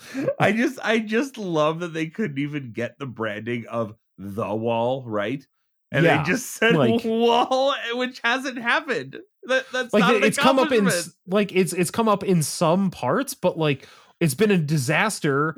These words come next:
Speaker 2: fucking, like,
Speaker 1: <laughs>
Speaker 2: through and through. Uh, like, they've fucking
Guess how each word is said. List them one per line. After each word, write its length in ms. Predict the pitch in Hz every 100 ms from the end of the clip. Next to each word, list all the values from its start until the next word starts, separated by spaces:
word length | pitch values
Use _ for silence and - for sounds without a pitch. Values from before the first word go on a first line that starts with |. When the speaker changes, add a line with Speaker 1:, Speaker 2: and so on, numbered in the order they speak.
| - 123 - 180 143
Speaker 2:
fucking, 400 | 180 160 165 160
like, 280 | 147 131 -
Speaker 1:
<laughs> 100 | -
Speaker 2:
through 460 | 165 - 185 208 220
and 200 | 180 156
through. 600 | - 190 208 135 156 190 - - 135 _
Uh, 300 | 147 151 143 156
like, 260 | 151 143 131
they've 520 | 147 139 156 147 143 -
fucking 760 | - 175 147 165 143 131 135